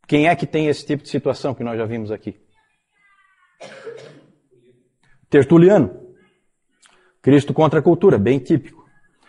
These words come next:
Cristo da cultura não é o Clemente, nem o Orígenes. Aí aparece uma, uma outra pessoa que nós vamos ver um pouquinho mais pra frente, que é o Eusébio. O Eusébio de Cesareia.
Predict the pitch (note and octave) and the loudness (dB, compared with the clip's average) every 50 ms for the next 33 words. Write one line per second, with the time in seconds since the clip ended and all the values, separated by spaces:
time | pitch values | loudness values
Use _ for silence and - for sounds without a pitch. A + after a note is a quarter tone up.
0 | _ _ _ _ _ - G3+ G#3+ B3 A3+ - - F3 C#3 C#3+ G#3 A#3+ A#3+ - A3 | _ _ _ _ _ 2 4 4 4 4 2 2 2 4 6 4 4 4 4 2
1 | G3 - - F#3 F#3+ G#3+ A3 A3 - - - - - _ _ _ _ _ _ _ | 2 2 4 4 4 4 4 2 0 -10 -16 -18 -20 _ _ _ _ _ _ _
2 | _ _ _ _ _ _ _ _ _ _ _ _ _ _ - - B2+ D3 E3 G3 | _ _ _ _ _ _ _ _ _ _ _ _ _ _ -4 0 2 4 4 4
3 | F#3+ E3+ D#3+ E3 F3+ F3+ - - - _ _ _ _ _ _ _ _ _ _ _ | 6 4 4 4 2 0 -4 -12 -20 _ _ _ _ _ _ _ _ _ _ _
4 | _ _ _ _ - B2 B2+ C3+ C#3 C#3 C#3 C#3+ C#3 C#3 C3+ C3+ B2 C3 D3 D3 | _ _ _ _ -6 -2 0 0 2 2 2 2 2 2 2 2 0 2 0 2
5 | C#3 C3 C3+ D3+ E3+ E3 - - - _ _ _ _ _ _ _ _ - A#2 B2 | 2 2 0 -2 -4 -6 -10 -18 -20 _ _ _ _ _ _ _ _ -8 -4 0
6 | C#3+ D3 D3+ D#3 D3 E3 D#3+ C#3 B2+ G#2+ G2+ G2+ - - A#2 A#2 A#2+ C3 D3 D3+ | 2 4 4 6 6 6 4 2 0 -6 -10 -12 -10 -6 -4 -2 0 2 2 2
7 | D3 - D3+ D3 D3+ D3 - - D3 C3+ C3+ B2+ B2+ B2 G2 B2 A#2+ A#2 A2+ A2 | 2 2 0 2 0 -2 -4 -6 -8 -6 -6 -4 -6 -6 -6 -8 -8 -8 -6 -6
8 | A2+ B2+ E3 - D#3+ C#3+ - C3+ B2 - - C#3 D3 C3+ B2 C3+ C3 B2+ C3+ B2 | -4 -4 -4 -4 -4 -6 -6 -6 -4 -4 -4 -4 -2 -2 -2 0 0 0 0 0
9 | C3 A#2 - D3 C3+ C3 B2 - - A2+ - - D3 D#3 D3+ - E3 D#3+ D#3+ E3 | -2 -4 -4 -4 -4 -4 -4 -4 -6 -8 -6 -6 -8 -8 -4 -2 -2 0 2 2
10 | E3+ D#3 B2 C3 D3+ D#3 C3+ G2 G2 - - _ _ _ _ _ _ _ _ _ | 2 2 2 2 2 2 0 -2 -6 -10 -16 _ _ _ _ _ _ _ _ _
11 | _ _ - G#2 A2 A2+ G2+ G#2+ B2+ C3 B2+ C3+ B2+ B2 - C#3 B2+ A#2+ C#3+ C#3 | _ _ -4 -2 0 0 2 2 2 2 2 2 0 -2 0 -2 0 2 2 2
12 | B2 A#2 G2+ - - | 4 2 0 0 -6